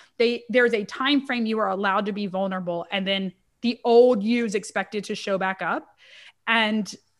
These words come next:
so for me, I said, "She's gonna see me cry. She's gonna see me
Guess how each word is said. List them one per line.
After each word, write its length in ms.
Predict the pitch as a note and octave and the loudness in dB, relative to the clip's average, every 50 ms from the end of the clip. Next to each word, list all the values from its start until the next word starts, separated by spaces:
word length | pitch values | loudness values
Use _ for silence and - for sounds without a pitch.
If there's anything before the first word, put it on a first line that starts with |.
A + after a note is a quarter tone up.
| _ _ _ _ - | _ _ _ _ -12
so 320 | G#3+ - - C#4+ C4 B3+ | -4 2 4 6 6 4
for 220 | A#3+ - - C4+ A#3+ | 4 0 0 0 2
me, 460 | A#3 A#3+ C4 D4 C#4+ B3 G3+ F3 E3 | 2 2 2 2 0 0 -2 -4 -4
I 140 | - G3 G#3 | -4 -4 -4
said, 260 | G3+ - A3 G#3 F#3 | -2 -2 -4 -4 -4
"She's 260 | - - C#4+ C4+ A#3 | -4 -4 -4 -4 -2
gonna 220 | - A3+ A3+ A#3+ A#3 | -2 -2 -2 -4 -4
see 200 | - - A3+ G#3+ | -6 -6 -6 -6
me 380 | G#3 G3+ G3 F#3+ F#3+ F#3 - _ _ _ _ _ _ _ | -4 -4 -4 -6 -6 -8 -10 _ _ _ _ _ _ _
cry. 600 | - - - G#3+ F#3 F3+ F#3 G3+ A3+ B3 C4 C#4 | -20 -10 -4 -2 0 0 2 2 0 0 -2 -2
She's 240 | C4 - B3 G#3+ - | -4 -4 -6 -6 -4
gonna 220 | G#3 G3+ G3+ G3+ | -6 -6 -6 -8
see 280 | F#3+ - - G#3+ G3+ G3 | -10 -10 -10 -8 -8 -6
me 320 | F#3+ F#3+ F#3+ F#3+ F#3 F#3+ | -6 -6 -8 -8 -10 -12